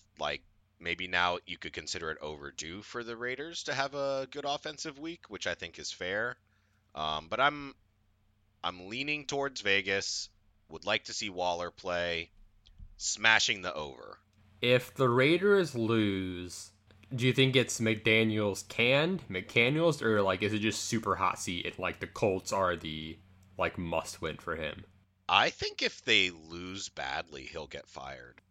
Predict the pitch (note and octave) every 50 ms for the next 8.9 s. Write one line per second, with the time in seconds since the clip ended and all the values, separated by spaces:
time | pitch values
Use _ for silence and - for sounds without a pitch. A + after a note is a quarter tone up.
0 | _ - - C#3+ - - D#3 - - C4 C4+ B3 - - - B2 C3 C3+ A#2+ -
1 | - G2+ G2 G#2 - - D#2+ D#2+ D2+ D2 D#2+ D#2 D2 D2 C2 - - C#2 B1 A#1+
2 | A#1 A1+ B1 - - - D3 C#3+ A#2+ F#2+ E2+ D#2+ D#2 D#2 D2+ - - - F#2 -
3 | - G2+ G2 G2+ G#2+ G2 F#2 E2+ D#2+ D#2 D2+ - - - - - - - - _
4 | - - - _ - - _ _ _ _ _ - E2 F2 E2+ _ _ _ _ _
5 | _ _ _ _ _ _ _ _ - _ - G#2 - - - G#2 D3 F3 G3 F#3+
6 | F#3+ F#3 E3 - D3+ E3 D#3 D3 C3+ B2+ A#2+ A#2+ A#2 B2+ G3+ A3 A#3+ G#3+ - -
7 | E3+ C#3+ C3 A#2+ A2 A2+ A#2 A#2+ B2+ C#3 D3+ D3+ C3+ A#2+ A#2+ - - - - A#2+
8 | G#2+ G#2+ G#2 G2+ F#2+ F#2+ F#2 - - F#2+ F#2+ G2 G2 G2+ G2+ G2+ G2+ -